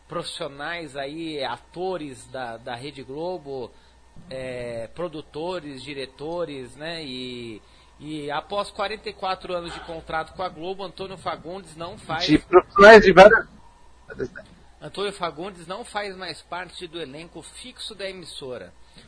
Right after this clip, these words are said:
Speaker 1: O fim do vínculo de um dos atores mais icônicos do elenco de novelas, né, que era vizinho meu, é, em São Paulo, né, ele, o, o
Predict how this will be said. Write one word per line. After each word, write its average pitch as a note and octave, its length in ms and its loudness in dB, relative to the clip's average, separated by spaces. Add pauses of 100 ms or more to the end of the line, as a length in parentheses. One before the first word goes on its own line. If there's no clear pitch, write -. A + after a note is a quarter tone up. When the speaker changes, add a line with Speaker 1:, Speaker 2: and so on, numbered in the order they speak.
(200)
Speaker 1:
O D3 80 -14
fim G#3 220 -14
do G#3 120 -12
vínculo F#3 440 -12
de D3+ 80 -18
um D#3 100 -14
dos C#3 140 -16
atores D3 360 -10
mais D#3 280 -14
icônicos D#3+ 680 -12
do C#3 120 -12
elenco C#3+ 360 -14
de B2 280 -14
novelas, D#3 840 -12 (300)
né, D3+ 140 -12
que - 120 -12
era D3 160 -6
vizinho C#3 460 -16
meu, C#3 400 -10 (420)
é, B2 380 -12
em C#3+ 140 -14
São C3 240 -14 (120)
Paulo, F3 440 -4
né, D#3 260 -10
ele, D#3+ 380 -8
o, C#3 60 -6 (720)
o - 40 -16